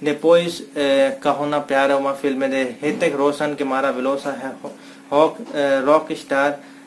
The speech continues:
é, Jane Tu Ya Jane Na. É muitos filmes, muitos filmes. Isso é mais filme que eu digo pra você,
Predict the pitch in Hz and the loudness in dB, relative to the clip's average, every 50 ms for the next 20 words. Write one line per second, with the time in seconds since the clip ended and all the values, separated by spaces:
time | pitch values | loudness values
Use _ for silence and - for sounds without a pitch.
0 | - - 135 131 131 135 139 123 135 147 147 151 160 160 160 - 165 165 165 165 | -12 -8 -6 -2 -2 -2 0 2 2 2 2 2 2 -2 -2 -2 0 0 0 0
1 | 165 - - 147 139 147 147 147 127 131 135 135 139 139 139 135 135 143 143 - | -2 -4 -6 -2 2 2 4 4 4 2 0 0 0 -2 -2 -2 -2 -4 -4 -6
2 | - - 170 185 175 156 147 151 151 165 190 208 214 202 208 220 214 208 208 - | -4 -2 0 0 0 0 0 0 2 4 4 4 4 4 4 4 4 4 4 0
3 | - - - - - - - 151 151 147 139 127 120 117 113 - - 139 143 156 | -6 -8 -10 -12 -12 -6 -2 0 0 2 0 0 0 -2 -2 -4 -6 -6 -2 -2
4 | 175 180 165 175 170 - - - 139 123 117 117 123 139 156 151 165 175 175 165 | -2 -2 -2 -2 -4 -4 -4 -4 -4 -4 -2 -2 -2 -2 -2 -2 0 0 0 2
5 | 160 160 165 170 165 - - 151 151 160 156 147 - 151 147 135 139 143 143 143 | 2 2 2 0 0 -4 -6 -6 -4 -4 -4 -4 -2 -4 -2 -2 -2 -2 -2 -2
6 | 147 - 135 139 135 135 135 131 - - 165 180 196 | -4 -4 -4 -4 -2 -4 -6 -8 -6 -4 -4 -4 -6